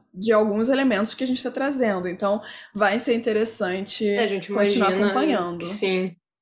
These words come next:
Speaker 2: que veja essa questão mesmo da expectativa quebrada. E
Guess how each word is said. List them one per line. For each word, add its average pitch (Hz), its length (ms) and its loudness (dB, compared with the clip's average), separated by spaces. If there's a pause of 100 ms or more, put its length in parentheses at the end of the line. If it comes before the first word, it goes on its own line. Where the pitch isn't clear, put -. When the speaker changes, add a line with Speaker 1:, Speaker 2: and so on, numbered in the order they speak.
(640)
Speaker 2:
que 196 320 -4
veja 190 280 2
essa 214 140 2
questão 202 300 0
mesmo 185 220 2
da 185 40 4
expectativa 180 680 -2
quebrada. 170 760 -2 (1040)
E 196 200 -2